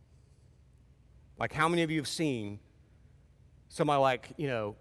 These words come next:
Steph Curry or somebody quote Philippians, "I can do all things through God," and they think it means hitting a three-pointer?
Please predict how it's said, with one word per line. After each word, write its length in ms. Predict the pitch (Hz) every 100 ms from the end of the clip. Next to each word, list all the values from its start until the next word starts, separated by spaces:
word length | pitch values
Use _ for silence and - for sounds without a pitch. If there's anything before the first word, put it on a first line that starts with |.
| -
Steph 320 | - 165 139
Curry 280 | - 147 143
or 100 | 127
somebody 400 | 160 139 131 127
quote 300 | - 147 139
Philippians, 460 | - 135 127 117
"I 80 | 120
can 100 | 113
do 120 | 117
all 200 | 117 139
things 440 | 135 139 131 127 120
through 180 | 131 117
God," 380 | 123 120 117 131 - - -
and 160 | 127
they 100 | 123
think 260 | 113 151 147
it 120 | 139
means 240 | 131 135 -
hitting 240 | 139 139
a 40 |
three-pointer? 560 | 113 139 120 120 107 82